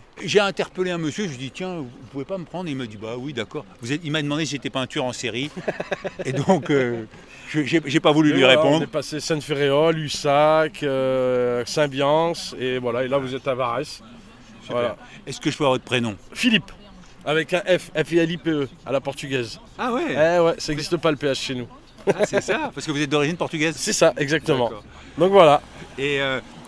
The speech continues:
Speaker 1: qu'est-ce qui vous rend heureux, Philippe ?
Speaker 2: Ma famille, la vie.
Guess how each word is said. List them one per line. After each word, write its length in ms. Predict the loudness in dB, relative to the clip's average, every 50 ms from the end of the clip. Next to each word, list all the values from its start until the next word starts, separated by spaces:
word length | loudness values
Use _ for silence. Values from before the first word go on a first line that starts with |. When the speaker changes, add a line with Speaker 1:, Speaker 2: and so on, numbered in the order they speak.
| -20 -18 -8 -2
Speaker 1:
qu'est-ce 160 | -2 -2 0
qui 80 | 0 0
vous 120 | 2 2
rend 160 | 4 4 6 6
heureux, 220 | 6 4 4 2
Philippe ? 300 | 0 -2 -4 -6 -6 -6 -8 -12 -20 -20 -20 -20 -20 -20 -20 -16 -12
Speaker 2:
Ma 140 | -10 -8 -8
famille, 500 | -6 -4 -6 -4 -4 -4 -6 -6 -8 -10 -12 -16 -20 -20 -20 -20 -20 -20 -20 -20 -20 -20 -20 -20 -20 -20 -20 -20 -20 -20 -20 -14 -8
la 140 | -4 -4 -4
vie. 240 | -4 -4 -10 -16 -18